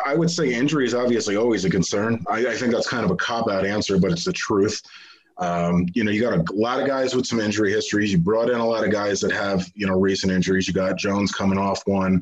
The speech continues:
You got Saquon obviously coming off an injury. Golladay coming off an injury. Jackson coming off an injury. And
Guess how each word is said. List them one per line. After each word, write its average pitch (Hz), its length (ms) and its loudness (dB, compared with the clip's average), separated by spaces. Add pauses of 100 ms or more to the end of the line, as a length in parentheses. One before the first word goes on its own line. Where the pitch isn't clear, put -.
(300)
You 101 80 0
got 92 140 0
Saquon 98 440 -4
obviously 92 440 -2
coming 92 240 0
off 90 160 0
an 87 80 2
injury. 90 340 2
Golladay 95 460 0
coming 92 240 0
off 90 160 0
an 87 80 2
injury. 90 540 2
Jackson 95 560 -2
coming 92 240 0
off 92 160 0
an 92 80 2
injury. 92 500 2
And 87 180 2